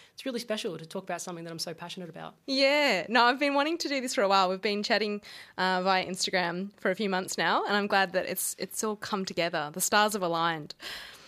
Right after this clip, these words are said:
Speaker 2: Um, so tonight, we're gonna be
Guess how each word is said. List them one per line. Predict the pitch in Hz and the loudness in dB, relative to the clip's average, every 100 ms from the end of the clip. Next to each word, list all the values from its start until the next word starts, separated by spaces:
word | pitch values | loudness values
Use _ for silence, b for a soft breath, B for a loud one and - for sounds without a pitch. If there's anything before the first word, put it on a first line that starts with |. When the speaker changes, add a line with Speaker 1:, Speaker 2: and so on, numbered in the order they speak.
| B B | B B
Speaker 2:
Um, | 220 247 247 254 247 | 8 8 8 6 2
so | 247 | 4
tonight, | 381 381 320 466 254 339 480 - | 6 6 8 8 8 4 2 2
we're | 330 | 2
gonna | 349 415 453 | 4 4 4
be | 349 320 277 - | 4 4 2 0